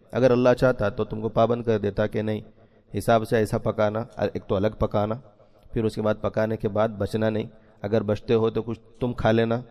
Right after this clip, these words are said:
اس کا ضائع ہونے مت دینا، وہ اپنے سے سمجھنا۔ اللہ تعالیٰ یہ احکام دے سکتے تھے، لیکن اس کے اندر انتظامات کی مشکل تھی، تو اللہ چاہتا تو مشکل میں ڈال دیتا۔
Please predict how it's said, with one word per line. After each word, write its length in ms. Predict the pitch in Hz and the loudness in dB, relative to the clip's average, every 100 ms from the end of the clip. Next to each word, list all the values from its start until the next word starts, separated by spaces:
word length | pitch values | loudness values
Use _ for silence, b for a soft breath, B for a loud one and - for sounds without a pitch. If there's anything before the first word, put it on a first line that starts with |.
| - | -12
اس 140 | 147 - | -8 -2
کا 100 | 123 | 0
ضائع 220 | 110 110 | 2 2
ہونے 240 | 113 110 | 2 0
مت 180 | 110 104 | -2 -2
دینا، 180 | 107 107 | -2 0
وہ 100 | 104 | 0
اپنے 280 | 98 107 107 | -2 -2 -4
سے 100 | 113 | -4
سمجھنا۔ 380 | 107 107 107 107 - b b - | -4 -2 -2 -4 -8 b b -2
اللہ 100 | 127 | 0
تعالیٰ 200 | 139 135 | 2 2
یہ 80 | |
احکام 300 | 123 - 135 | 0 2 2
دے 140 | 135 135 | 4 4
سکتے 320 | 123 - 107 | 4 -2 -4
تھے، 140 | 95 90 - - | -4 -8 -10 -10
لیکن 300 | 110 131 135 - - | -4 -2 -2 -8 -8
اس 140 | 143 | -4
کے 80 | - | 0
اندر 200 | 113 117 | 0 2
انتظامات 580 | 113 107 107 107 113 107 | 0 0 0 2 0 -2
کی 80 | 107 | -4
مشکل 360 | 107 - 117 | -6 -2 0
تھی، 160 | 104 92 - B B | 0 -2 -8 B B
تو 80 | - | -2
اللہ 140 | 120 | 0
چاہتا 320 | 117 117 143 | 2 2 2
تو 120 | 135 | 0
مشکل 320 | 135 120 143 127 | 0 -2 0 2
میں 100 | 120 | 2
ڈال 280 | 101 98 | 2 2
دیتا۔ 220 | 95 85 | 0 -4